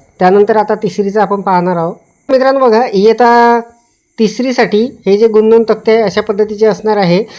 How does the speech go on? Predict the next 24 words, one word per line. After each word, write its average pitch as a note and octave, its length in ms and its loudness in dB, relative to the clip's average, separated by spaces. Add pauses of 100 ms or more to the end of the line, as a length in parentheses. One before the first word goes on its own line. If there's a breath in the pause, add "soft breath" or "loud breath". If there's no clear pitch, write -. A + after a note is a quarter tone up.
(180 loud breath)
संपूर्ण A3 340 0
पॅटर्न A3+ 380 0
एकच G#3+ 260 0
असणार A3 280 0
आहे. G#3 200 2
यामध्ये G#3 360 2
प्रश्न G#3+ 360 -2
क्रमांकानुसार, A3 760 0
मित्रांनो, G#3+ 380 0
हे G#3 80 -2
गुणनोंद G3+ 460 0
तक्ते F3+ 220 -6
असणार D#3+ 300 -4
आहे. C#3+ 120 -6 (260 loud breath)
अत्यंत A3 360 0
सुंदर A3 340 0
असे A3+ 180 0
हे A3+ 120 2
गुणनोंद G#3+ 460 2
तक्ते G#3+ 280 0
जे A3+ 120 2
आहे, F3 260 2 (460 loud breath)
हे A3 360 4
आपल्याला, G#3+ 400 0